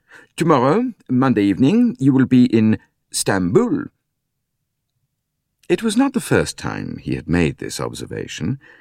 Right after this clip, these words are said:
Conversations on the platform before the departure of a train are apt to be somewhat repetitive in character. "That is so," agreed Monsieur Poirot.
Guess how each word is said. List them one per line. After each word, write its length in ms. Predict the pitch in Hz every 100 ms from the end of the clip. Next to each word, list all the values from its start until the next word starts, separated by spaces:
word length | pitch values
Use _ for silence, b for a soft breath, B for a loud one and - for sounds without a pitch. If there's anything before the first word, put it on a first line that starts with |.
| b b _ - 92 76 -
Conversations 640 | 101 69 - 67 67 69
on 80 | 64
the 80 | -
platform 420 | 104 73 71 60
before 240 | 78 98
the 60 | 73
departure 500 | - 98 85 - 69
of 80 | 65
a 60 |
train 260 | - 117 76
are 140 | 80
apt 240 | - 208 -
to 100 | -
be 120 | 80
somewhat 720 | - - 117 69 53 - _
repetitive 680 | - - 101 82 - 64 64
in 140 | 64 64
character. 600 | - - - - - - _ _ _ _ _ _ _ _ _ _ _
"That 260 | 62 65 -
is 120 | 117
so," 260 | - 269 254 _ _ _ _ _ _
agreed 400 | 87 78 76 64
Monsieur 260 | 73 - 62
Poirot. 480 | - 69 87 67